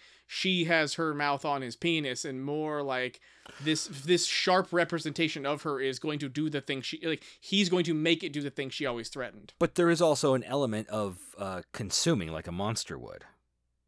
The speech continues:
Speaker 1: I didn't s-, get that.
Speaker 2: By using the dentures and not, she, she could have easily, or she, the dragon was using Grandma's voice clearly, but could easily have made him go get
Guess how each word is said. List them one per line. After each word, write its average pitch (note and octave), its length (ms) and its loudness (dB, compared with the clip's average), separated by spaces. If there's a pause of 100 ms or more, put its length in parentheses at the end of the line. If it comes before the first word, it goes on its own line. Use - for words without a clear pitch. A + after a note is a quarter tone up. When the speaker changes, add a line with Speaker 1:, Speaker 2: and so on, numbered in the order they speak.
(240)
Speaker 1:
I A#3 100 0
didn't B3+ 300 0 (280)
s-, - 200 -8
get F#3+ 220 0
that. A#2+ 300 -2 (640)
Speaker 2:
By F2+ 80 -8
using F2 400 -8
the D#2+ 80 -12
dentures F#2+ 340 -4
and F2+ 100 -8
not, E2+ 200 -4 (140)
she, F#2+ 160 -8
she - 180 -8
could G#2 160 -2
have G2 80 -6
easily, A2+ 400 2
or F#2+ 240 0
she, C3+ 300 0 (240)
the C3 100 4
dragon C3 420 4
was G2 180 -4
using G2+ 280 -4
Grandma's F2 420 -4
voice F2+ 360 -2
clearly, G2+ 400 -2
but E2+ 260 -8
could F#2 160 -8
easily F2+ 300 -4
have F2 100 -8
made F2 180 -6
him E2+ 140 -8
go E2 160 -4
get D#2+ 240 -6